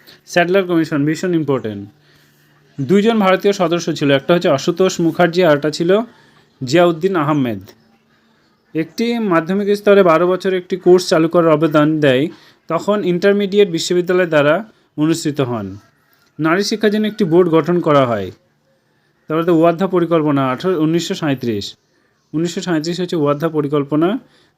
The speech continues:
মহাত্মা গান্ধী হরিজন পত্রিকার কিছু প্রবন্ধ প্রকাশিত হয়। তবে শিক্ষার সার্জেন্ট পরিকল্পনা উনিশশো চুয়াল্লিশ। ছয় বছর থেকে এগারো বছর বয়সের মধ্যে সকল শিশুর জন্য শিক্ষা বাধ্যতামূলক।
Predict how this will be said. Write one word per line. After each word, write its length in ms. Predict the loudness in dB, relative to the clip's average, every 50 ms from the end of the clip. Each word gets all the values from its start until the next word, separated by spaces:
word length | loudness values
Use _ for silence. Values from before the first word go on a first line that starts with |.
| -8
মহাত্মা 360 | -6 -4 -4 -2 -2 -2 -2 0
গান্ধী 260 | 0 0 0 0 0
হরিজন 420 | 2 2 2 2 2 2 0 0
পত্রিকার 460 | 0 -2 -2 -2 -2 -2 0 2 0 0
কিছু 400 | 0 -4 -2 0 0 0 0 -2 -6 -12 _ _ _ _ _
প্রবন্ধ 320 | 0 2 2 2 2 0 -2
প্রকাশিত 500 | -4 -4 -4 -2 -2 -4 -4 -6 -6 -6
হয়। 280 | -4 -4 -4 -6 -8 -10 -14 _ _ _ _ _ _ _ _ _ _ _ -20 _ _ _
তবে 180 | -4 -2 -2
শিক্ষার 440 | -2 -2 -2 -4 -4 -2 0 2 2
সার্জেন্ট 460 | 2 0 -2 -4 -2 -2 -2 -2 0
পরিকল্পনা 480 | 0 0 0 0 0 -2 -2 0 0 0
উনিশশো 320 | 0 0 0 -2 -2 -4 -4
চুয়াল্লিশ। 540 | -2 -2 0 0 0 0 -2 -4 -6 -10 -14 _ _ _ _ _ _ _ _ _ _ _
ছয় 180 | 0 2 2 4
বছর 400 | 4 2 0 0 0 0 0 0 -2 -4 -12 -20 -20 -10 -6
থেকে 200 | -4 -2 0 2
এগারো 300 | 2 2 2 2 2 2
বছর 240 | 2 0 0 0 0
বয়সের 340 | 2 2 2 2 2 0 2
মধ্যে 240 | 2 2 2 0 -2
সকল 340 | -2 -2 -2 0 0 0 0
শিশুর 300 | -2 -6 -8 -6 -4 -2
জন্য 320 | -2 0 0 0 0 -2 -6 _ _ _ _ _ _
শিক্ষা 320 | -10 -8 -8 -4 0 0 2
বাধ্যতামূলক। 760 | 2 2 2 0 -2 -2 -2 -2 -4 -4 -6 -6 -8 -12